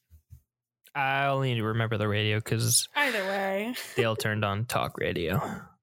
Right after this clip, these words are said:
Speaker 2: And instantly fell asleep. Um,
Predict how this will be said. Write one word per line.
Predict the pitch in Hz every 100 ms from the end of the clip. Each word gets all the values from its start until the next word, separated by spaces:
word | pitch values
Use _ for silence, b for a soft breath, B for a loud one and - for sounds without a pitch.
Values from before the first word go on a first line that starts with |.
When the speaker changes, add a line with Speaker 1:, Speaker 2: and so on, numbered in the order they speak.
| _ _ _ _ _ _ _ _ B B B B
Speaker 2:
And | 240
instantly | 240 254 254 240 214 202
fell | 202 180
asleep. | 214 - - - _ B B B B -
Um, | 277 294 302 294 285